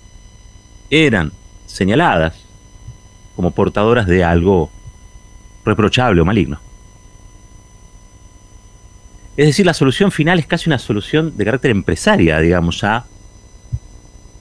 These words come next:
un, un credo, una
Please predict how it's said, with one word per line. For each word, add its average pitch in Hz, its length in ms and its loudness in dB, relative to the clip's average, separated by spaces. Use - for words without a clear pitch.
un, 87 540 -2
un 95 160 2
credo, 92 640 2
una 85 540 0